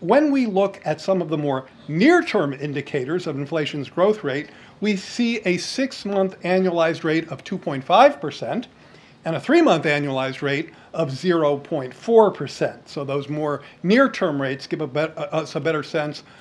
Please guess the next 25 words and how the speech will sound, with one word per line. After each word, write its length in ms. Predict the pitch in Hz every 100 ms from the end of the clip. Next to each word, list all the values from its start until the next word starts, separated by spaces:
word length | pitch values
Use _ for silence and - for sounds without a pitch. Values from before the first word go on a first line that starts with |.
| -
of 300 | 147 139 123
where 280 | 131 143 147
inflation 880 | 139 135 135 - 143 139 - 131 131
is 280 | 131 131 127
headed. 340 | - 143 117 - - - - - - -
The 260 | 190 202
second 340 | 196 302 302 247
message 360 | 214 220 202
from 280 | - 196 180
today's 400 | 170 185 180 170
report 460 | 165 - 165 160 156
is 140 | 151
that 240 | 170 160 143
while 260 | 147 143
the 80 | 135
trend 380 | - 165 156 147
is 100 | 139
our 160 | 135
friend, 560 | 135 - 262 214 165 160 - - - - -
our 160 | 220 240
work 300 | 180 170 151
is 120 | 135
far 360 | - 123 117 110 -
from 180 | - 135
done. 280 | 120 90